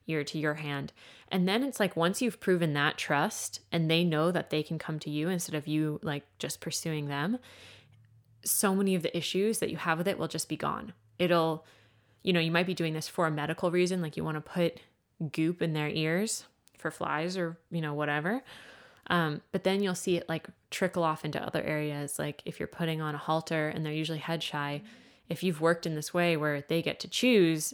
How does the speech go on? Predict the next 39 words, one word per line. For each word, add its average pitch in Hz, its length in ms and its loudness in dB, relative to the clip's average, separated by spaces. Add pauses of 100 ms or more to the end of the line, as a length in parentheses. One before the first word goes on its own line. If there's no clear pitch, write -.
and 165 100 -2
they 160 80 2
bring 170 200 0
their 156 100 0
ear 160 140 -2
to - 160 -10
you, 180 360 4 (400)
that 185 160 6
head 190 220 0
shyness 254 460 -2
might 156 140 0
just - 140 -6
completely - 600 -8 (160)
go - 120 -2
away. - 380 -4 (600)
Um, - 340 -2 (880)
and 196 100 2
I 170 60 4
find 165 260 0
that 156 80 0
it 151 100 -2
often 151 360 -2
does. - 440 -4 (140)
So 151 380 -2 (840)
a 190 60 4
lot 190 220 6
of 262 80 0
these, 214 180 6
like, 156 200 0 (640)
m-, 165 280 0
medical 170 360 0
things, 156 460 -2
like, 151 240 -4
have 175 260 0
a 190 40 0
lot 175 260 0
to - 80 -10
do 165 200 -2
with 156 140 -2